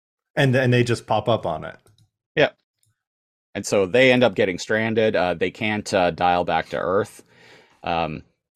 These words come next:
Speaker 2: as a plot point for them to communicate with the S G C on Earth, what, uh, they end up using these ancient communication stones. Um,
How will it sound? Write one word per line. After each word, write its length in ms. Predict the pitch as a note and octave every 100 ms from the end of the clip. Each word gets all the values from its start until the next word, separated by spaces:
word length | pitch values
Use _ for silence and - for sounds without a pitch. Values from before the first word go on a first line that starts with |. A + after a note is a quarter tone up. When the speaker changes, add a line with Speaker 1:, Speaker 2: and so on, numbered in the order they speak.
| _ -
Speaker 2:
as 100 | G#2
a 240 | F2+ E2 -
plot 320 | G#2 G2 G#2+
point 300 | G#2 G2 G2
for 100 | G2+
them 180 | F2 -
to 80 | -
communicate 600 | F2 E2+ F#2+ G2+ G#2 -
with 160 | G2+
the 160 | G2 G2
S 160 | G2 -
G 180 | G2+ G2
C 320 | - G2 F#2+
on 260 | F#2 F#2 F#2+
Earth, 560 | F#2+ F#2+ G2+ - - _ _ -
what, 520 | F2 F2 E2+ - -
uh, 240 | E2 D#2+
they 160 | D2+ F#2
end 120 | F2
up 100 | -
using 340 | E2+ E2+ F2
these 180 | E2+ E2
ancient 320 | E2 E2+ E2+
communication 600 | - F2 D#2 G2 F#2 G#2
stones. 580 | F#2+ G2 F#2 F#2 F#2 - -
Um, 480 | E2 D#2 D#2 D2+